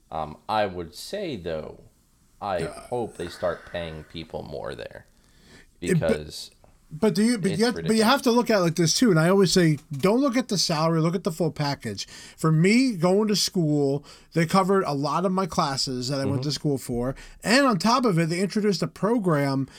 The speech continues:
Speaker 2: that allowed me to discount my fi-, my, my student loans I had to pay back, and I had
Speaker 1: Mm-hmm.
Speaker 2: seven and a half percent went down to three percent with Apple,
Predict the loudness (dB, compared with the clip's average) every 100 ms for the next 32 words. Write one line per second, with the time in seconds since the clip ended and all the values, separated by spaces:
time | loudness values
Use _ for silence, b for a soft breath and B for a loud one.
0 | B B 0 2 2 0 -2 -4 0 2
1 | 4 4 2 0 -2 0 0 2 0 0
2 | -2 -2 -2 -4 -6 -6 0 0 0 -4
3 | -12 -14 -6 -2 -2 -2 -2 0 2 4
4 | 4 4 2 0 -2 -4 -4 -6 -8 -12
5 | B B B 0 4 4 2 2 2 4
6 | 4 4 2 2 2 0 -2 0 0 0
7 | -2 0 0 0 -2 -6 -2 0 2 2
8 | 2 2 -2 -6 _ b b b 0 0
9 | -2 -2 -2 -2